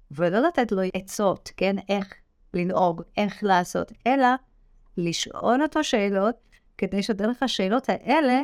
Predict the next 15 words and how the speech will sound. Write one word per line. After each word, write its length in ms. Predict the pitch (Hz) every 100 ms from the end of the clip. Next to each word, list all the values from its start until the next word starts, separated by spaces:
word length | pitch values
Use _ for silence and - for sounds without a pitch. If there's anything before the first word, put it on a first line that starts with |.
| - _ _ _ -
הוא 100 | 190
יבין 460 | 190 92 269 339
מה 160 | 311 220
עליו 160 | 220 220
לעשות 400 | 247 254 320 320
בכלל. 360 | 330 - 180 165 175 _ _ _ _ -
אז 260 | 175 180 - _ -
זאת 340 | 160 180 -
סופר, 440 | 220 - 254 240 277 269
זאת 360 | 190 196 196 190
מיומנות 460 | 165 165 165 185
סופר, 280 | - 170 202
סופר 320 | - 170 175
חשובה, 500 | 180 180 - 175 233 - -
והיא 240 | - 151